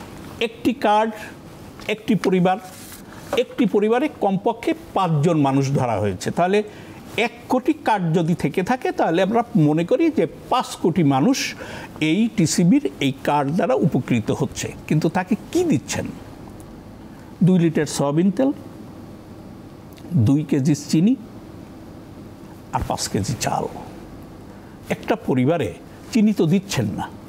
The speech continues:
চিনি তো নাই। একটি পরিবারে এই সামান্য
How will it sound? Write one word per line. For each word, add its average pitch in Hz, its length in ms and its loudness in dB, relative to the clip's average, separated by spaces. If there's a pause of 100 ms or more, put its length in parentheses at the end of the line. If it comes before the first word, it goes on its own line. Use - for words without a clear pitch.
(160)
চিনি 147 200 6
তো 143 140 0
নাই। 101 200 0 (2250)
একটি 226 240 2
পরিবারে 170 520 4 (180)
এই 277 200 4
সামান্য 202 640 2